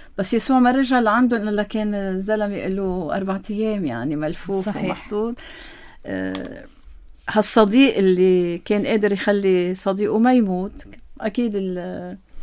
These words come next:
Speaker 1: الهدف كان إنه ت-، تي-، تيفرجي كمان قدرته للحياة،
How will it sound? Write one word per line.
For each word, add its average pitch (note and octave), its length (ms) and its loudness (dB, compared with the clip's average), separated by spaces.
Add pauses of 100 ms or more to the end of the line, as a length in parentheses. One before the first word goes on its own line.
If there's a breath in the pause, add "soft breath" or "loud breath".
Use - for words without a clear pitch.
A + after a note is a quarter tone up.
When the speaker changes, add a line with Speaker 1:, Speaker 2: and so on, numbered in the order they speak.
(480 loud breath)
Speaker 1:
الهدف G3 580 -2
كان G3 340 -2
إنه F3+ 600 -6 (220)
ت-، - 260 -12 (180)
تي-، F#3 720 -6 (240)
تيفرجي F#3 680 -2
كمان D#3 440 -2
قدرته F3+ 440 -6
للحياة، F#3 640 -4